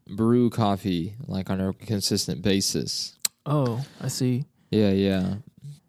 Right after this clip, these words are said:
Speaker 2: Remember
Speaker 1: But,
Speaker 2: last week you were
Speaker 1: uh,
Speaker 2: talking about how, like, you, your game has been off?
Speaker 1: Yeah, I, I don't know. Um, just 'cause I feel like the past few times I've, I've been brewing my coffee,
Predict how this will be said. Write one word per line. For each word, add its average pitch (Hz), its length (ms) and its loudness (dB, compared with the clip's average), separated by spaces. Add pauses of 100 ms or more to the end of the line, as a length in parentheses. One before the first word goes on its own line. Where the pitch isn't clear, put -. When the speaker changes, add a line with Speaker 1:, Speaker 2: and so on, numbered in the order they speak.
(380)
Speaker 2:
Remember 156 180 6
Speaker 1:
But, 139 100 8
Speaker 2:
last 160 200 2
week 135 160 2
you 131 100 6
were 127 140 6
Speaker 1:
uh, 107 100 2
Speaker 2:
talking 131 260 2
about 120 300 2
how, 120 160 2
like, 113 300 0
you, 120 340 2
your 127 200 0
game 127 280 2
has 139 140 4
been 139 140 4
off? 143 520 2 (1000)
Speaker 1:
Yeah, 127 540 4 (160)
I, 127 220 0
I - 20 2
don't 170 160 2
know. 117 460 4 (100)
Um, 98 520 0 (680)
just - 200 -2
'cause 110 300 4
I 95 100 2
feel 123 180 2
like 95 460 2
the - 80 -16
past 117 320 2
few 151 200 2
times 117 720 2
I've, 92 260 -2
I've 95 100 0
been 95 140 -2
brewing 113 260 4
my 95 120 2
coffee, 117 760 2